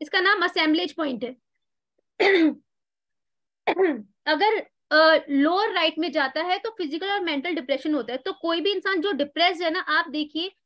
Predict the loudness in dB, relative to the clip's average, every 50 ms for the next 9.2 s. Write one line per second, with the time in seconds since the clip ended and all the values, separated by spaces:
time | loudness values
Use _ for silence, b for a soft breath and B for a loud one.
0 | _ _ -10 -10 -10 -8 -4 -2 -2 -2 -2 -4 -8 -8 -6 -6 -6 -8 -10 -14
1 | -16 -12 -10 -8 -6 -6 -6 -4 -6 -6 -6 -4 -2 -2 -2 -2 -2 -6 -8 -6
2 | -4 -4 -4 -4 -4 -4 -6 -8 -8 -8 -6 -2 -2 0 0 -2 -4 -4 -6 -4
3 | -4 -4 -4 -2 0 0 0 -2 -2 -4 -4 -4 -4 -6 -6 -8 -8 -6 -8 -10
4 | -8 -8 -10 -10 -8 -8 -6 -6 -8 -6 -6 -6 -6 -6 -8 _ _ _ _ -4
5 | -2 -2 -2 -2 -4 -4 -4 -4 -4 -4 -2 -2 0 0 0 0 0 -2 -4 _
6 | _ _ _ _ _ -6 -6 -4 -4 -2 -2 -2 0 -2 -2 -2 0 0 0 0
7 | 0 -2 -6 -8 -8 -10 _ _ _ _ _ -8 -6 -6 -6 -4 0 0 0 0
8 | 0 -4 -4 -4 -4 -2 -2 0 0 0 -2 -2 -6 -6 -6 -8 -6 -8 -8 -8
9 | -10 -16 -18 -18